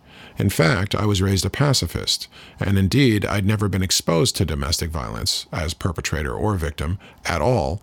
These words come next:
through two marriages and several girlfriends. But one day, an inebriated partner, a partner, interestingly, who did have a history of violence, as she was often beaten savagely as a child by her mother,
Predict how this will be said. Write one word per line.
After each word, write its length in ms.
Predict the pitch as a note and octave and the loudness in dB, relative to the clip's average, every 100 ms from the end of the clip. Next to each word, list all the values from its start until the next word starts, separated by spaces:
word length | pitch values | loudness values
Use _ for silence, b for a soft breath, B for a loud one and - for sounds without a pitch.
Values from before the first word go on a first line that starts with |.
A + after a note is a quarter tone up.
| b - | b -6
through 280 | - F#2 | 0 0
two 220 | D#2+ - D#3 | 2 2 4
marriages 580 | G#2+ F#2 F2 F2+ G2+ | 4 2 0 0 0
and 320 | - F#2 F2 E2 | 0 -2 0 0
several 300 | A2 G2+ G#2 | 0 0 0
girlfriends. 640 | A#2+ C3+ - - - - - B B B B B B B | 2 0 -2 -8 -4 -6 -6 B B B B B B B
But 100 | C3 | 2
one 260 | C#3 E3 D3+ | 4 6 6
day, 480 | G#2+ F2 F2+ G#2+ - | 4 4 2 0 -2
an 120 | F#2+ | 0
inebriated 600 | F#2+ G#2+ G2 F#2 E2+ D#2 | 2 4 4 2 0 -2
partner, 500 | - C#2 B1 D#2+ A#2 - | -4 -6 -4 -4 -4 -4
a 100 | G#2+ | -2
partner, 400 | - C#3 D3 G#2 | 0 0 2 0
interestingly, 640 | - A#2+ G#2+ - F2 E2 F2 | 0 0 0 0 0 0 0
who 160 | F#2 | 0
did 380 | G#2 G2 E3 E3 | 0 2 2 4
have 180 | G#2+ E2+ | 2 2
a 40 | |
history 340 | D#2 F2+ - E2+ | 0 0 0 -2
of 80 | D2+ | -2
violence, 460 | C2+ C#2+ G2+ - | -4 -4 -2 -4
as 180 | - F2 | -2 -2
she 120 | - | 0
was 200 | F2+ E2 | 0 0
often 320 | D#2 F2 F2+ | -2 -2 -2
beaten 300 | D#2 F#2 - | -2 -2 0
savagely 600 | F#2 F#2+ F2+ E2+ - D#2+ | 2 2 0 -2 -2 -4
as 140 | - D2+ | -4 -4
a 40 | |
child 380 | D2+ F2+ E2 D2 | -2 -2 -4 -4
by 140 | - | -4
her 160 | D2+ D2 | -4 -2
mother, 420 | F#2 C#3+ F2 G#2 | 0 0 0 -4